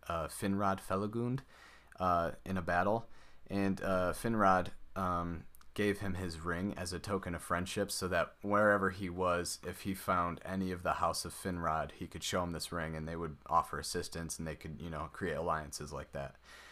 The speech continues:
Um, and so it was later actually called the Ring of Barahir. And the Ring of Barahir, um, fun fact, you can see it on Aragorn's finger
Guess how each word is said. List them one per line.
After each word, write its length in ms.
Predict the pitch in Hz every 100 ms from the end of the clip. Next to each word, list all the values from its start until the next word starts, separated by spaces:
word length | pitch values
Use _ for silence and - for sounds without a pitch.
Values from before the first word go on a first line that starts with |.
| - - - -
Um, 240 | 85 82
and 160 | 85 90
so 160 | 107
it 60 | 95
was 140 | 110
later 240 | 117 113 101
actually 300 | 95 - 92
called 280 | 98 90 87
the 80 |
Ring 220 | 87 95 80
of 160 | -
Barahir. 580 | 101 101 90 82 69 76 - - - -
And 140 | - 90
the 80 | 101
Ring 200 | 113 101
of 80 | 95
Barahir, 720 | 110 107 92 90 85 82 -
um, 360 | 92 87 82 78
fun 220 | - 92
fact, 380 | 82 87 87 -
you 100 | 104
can 160 | 107 95
see 240 | - 98
it 60 | 92
on 300 | 90 87 82
Aragorn's 720 | 95 98 90 92 87 85 82
finger 580 | - 98 90 82 82